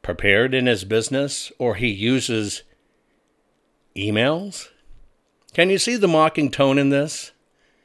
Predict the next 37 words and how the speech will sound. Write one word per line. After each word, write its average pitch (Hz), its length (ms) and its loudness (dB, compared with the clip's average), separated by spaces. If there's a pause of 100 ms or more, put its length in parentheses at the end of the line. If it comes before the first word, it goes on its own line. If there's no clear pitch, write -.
(880)
He 180 120 -4
goes 226 200 4
on 208 160 2
to 170 80 2
say, 151 520 4
"I 165 160 4
know 165 260 4
that 117 360 0 (320)
to 127 200 -2
you, 120 680 2 (100)
your 110 260 -2
actions 98 540 -2
seem 92 300 -4
rational 92 600 -6 (560)
and 139 160 4
in 123 140 4
keeping 123 460 0
with 98 160 -2
your 139 320 2
values. 85 760 -10 (600)
But 170 140 4
when 175 180 4
it 156 160 4
comes 165 380 2
to 131 100 -4
voting, 113 580 2
you 127 160 4
are 120 80 4
now 117 220 2
consistently 110 920 -4
voting 123 680 2 (580)
in 156 300 2
people 151 500 -2
who 143 120 -2
are 117 140 2
the 104 100 -6
exact 131 580 -2